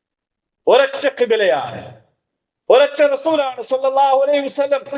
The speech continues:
ഒരൊറ്റ ഇലാഹാണ്, ഒരൊറ്റ തൗഹീദിന്റെ കലിമത്താണ്, ലാ ഇലാഹ ഇല്ലല്ലാഹ് എന്ന കലിമത്താണ്. ആ മാർഗത്തിൽ നമുക്ക് ഉറച്ചു നിൽക്കാൻ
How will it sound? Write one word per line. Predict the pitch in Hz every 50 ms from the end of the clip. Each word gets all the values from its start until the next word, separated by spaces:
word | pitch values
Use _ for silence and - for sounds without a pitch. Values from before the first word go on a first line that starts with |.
| 277 - - 277 - - 214
ഒരൊറ്റ | 269 311 311 320 - - 381 339 320
ഇലാഹാണ്, | 330 339 370 370 370 330 339 339 302 240 - - - - _ _ _ _ _ _ _ _ _ _ _ - 190 214
ഒരൊറ്റ | 277 330 339 330 330 - - 339 339 370 339 339 - 302
തൗഹീദിന്റെ | 302 311 285 277 302 311 311 302 302 302 294 285 285 285
കലിമത്താണ്, | 285 302 339 339 349 339 349 339 320 294 254 196 143 - - - - - 196
ലാ | 220 233 233 233 233 233 233 233 233 214 220 233
ഇലാഹ | 254 254 269 247 233 254 262
ഇല്ലല്ലാഹ് | 262 262 269 254 254 254 247 247 240 233 208 180 - 240 - - 185
എന്ന | 190 202 190 -
കലിമത്താണ്. | 190 190 190 185 175 170 156 143 135 123 107 95 - - _ _ _ _ _ _ _ _ _ _ _ _ _ _ _ _ _ _ _ - 135
ആ | 156 170 170
മാർഗത്തിൽ | 170 180 180 175 180 175 - 175 160 156
നമുക്ക് | 156 156 151 147 - 160 160
ഉറച്ചു | 185 208 196 - - 180 175
നിൽക്കാൻ | 165 156 - 175 165 160 160